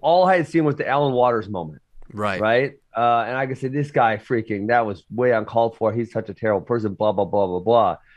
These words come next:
Speaker 1: But now I see a long-form interview with Thomas Gilman, or I hear him talking on social media, and I'm like, "Ah,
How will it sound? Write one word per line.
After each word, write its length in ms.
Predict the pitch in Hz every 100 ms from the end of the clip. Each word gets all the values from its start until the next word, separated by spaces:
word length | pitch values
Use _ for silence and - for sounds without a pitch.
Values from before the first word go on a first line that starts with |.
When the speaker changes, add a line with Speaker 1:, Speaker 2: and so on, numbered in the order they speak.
| _ _ -
Speaker 1:
But 160 | 139
now 800 | 147 185 220 208 165 147 156 156 _ -
I 160 | 147 147
see 340 | 143 160 156
a 100 | 139
long-form 680 | 127 135 139 147 143 139 131
interview 400 | 123 120 107 110
with 160 | 101 95
Thomas 400 | - 104 95 -
Gilman, 360 | - 95 95
or 180 | 98 101
I 20 | 113
hear 180 | 151 151
him 80 | 143
talking 320 | 135 131 127
on 80 | 110
social 360 | 120 113 110
media, 320 | 107 107 107 120
and 80 |
I'm 120 | 131 160
like, 80 | 196
"Ah, 420 | 208 202 185